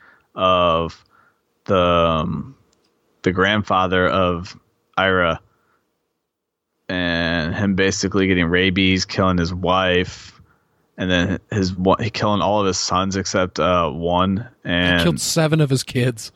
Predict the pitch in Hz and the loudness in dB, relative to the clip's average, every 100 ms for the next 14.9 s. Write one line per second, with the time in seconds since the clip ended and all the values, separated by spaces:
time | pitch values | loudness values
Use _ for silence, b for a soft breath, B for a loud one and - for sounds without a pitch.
0 | - 110 101 98 107 98 110 113 110 104 | -2 2 2 2 0 2 2 4 2 2
1 | 104 98 - 107 98 90 - - _ 104 | 2 0 0 0 0 -4 -8 -10 _ 0
2 | 98 95 92 90 90 92 90 - _ 90 | 2 4 4 2 2 -2 -4 -10 _ -4
3 | 98 98 90 101 101 92 92 - b b | 0 0 2 2 4 2 0 -4 b b
4 | b b _ _ _ 107 101 95 92 95 | b b _ _ _ -2 2 0 0 0
5 | 95 98 - 95 98 95 95 92 92 92 | 0 -2 -4 -6 0 0 0 0 2 2
6 | 87 - 92 85 80 82 - 107 98 87 | -2 -2 0 2 2 -2 -2 0 2 2
7 | 87 80 - - 92 95 92 87 92 90 | 0 -2 0 2 2 2 -2 -2 -4 -4
8 | 90 - 98 - 82 85 82 85 - _ | -4 -4 -2 0 2 4 2 0 -6 _
9 | _ _ _ _ _ _ _ _ _ 101 | _ _ _ _ _ _ _ _ _ -2
10 | 92 95 101 87 - 95 92 85 90 85 | 0 2 0 0 0 0 2 2 2 -2
11 | 87 - 110 92 - - 95 87 - - | -2 -8 -6 -2 -2 2 0 0 -4 -2
12 | 90 90 85 92 87 90 85 82 80 - | 0 0 -2 -2 0 0 0 2 0 -2
13 | _ b b b _ _ _ _ _ _ | _ b b b _ _ _ _ _ _
14 | _ - 90 90 90 92 92 90 | _ -6 -2 0 2 2 2 0